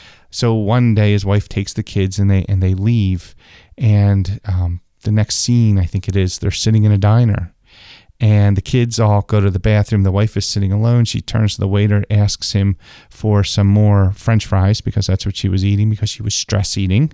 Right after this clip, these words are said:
uh, something we gotta watch out for. And, um, turns, tur-, the, the, the waiter turns, and it's God, uh, played by Morgan Freeman. So God says, you know, "How's everything going? What's, what's happening?" And she says, "Yeah, she's having a tough time, and, and it,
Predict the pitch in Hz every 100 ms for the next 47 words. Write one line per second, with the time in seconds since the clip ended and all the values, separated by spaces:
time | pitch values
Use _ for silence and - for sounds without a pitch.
0 | - 110 98 - _ - - - - 104
1 | 101 98 92 90 90 95 95 - 98 170
2 | - _ - - - 110 107 107 101 98
3 | 101 98 90 98 - _ _ - 131 113
4 | 98 - - - - 101 101 - 101 92
5 | 98 104 95 - 104 110 131 143 - 143
6 | 101 - - - 101 - 107 98 101 95
7 | 95 - 107 90 82 _ - - - -
8 | - - - - - - - _ - 160
9 | 165 131 - - - - - 127 131 127
10 | - 120 117 110 110 113 110 101 104 104
11 | 120 147 127 107 - - 110 - 143 151
12 | 135 135 120 107 113 - 185 320 294 -
13 | 208 - 165 160 - 139 - - 113 123
14 | 131 107 101 - 104 98